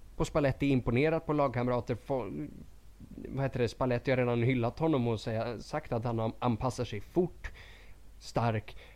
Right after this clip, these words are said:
visar stor potential, och sen hoppar han in och faktiskt gör skillnad i en match. Alltså, det här, det här är en kille som ska spela,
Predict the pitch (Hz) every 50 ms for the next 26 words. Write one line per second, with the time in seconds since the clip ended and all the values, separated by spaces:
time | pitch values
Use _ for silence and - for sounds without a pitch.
0 | - - - 131 131 123 107 - 113 107 - - 113 107 107 - 127 110 113 110
1 | - - 160 196 202 190 - - - - - - - 196 - 156 131 123 110 131
2 | 123 - 127 113 113 110 104 127 180 214 208 - - - - - - - - 165
3 | 160 - 156 135 - - 143 127 - 135 135 - 165 156 151 170 233 233 190 131
4 | 113 104 95 - - - - - - - - - - 190 175 - - - - -
5 | - 165 170 - 135 147 147 - - - - - - - - - - - - -
6 | - - - - - 165 156 156 160 170 165 175 160 147 147 127 143 131 - 131
7 | 120 - 139 151 208 294 -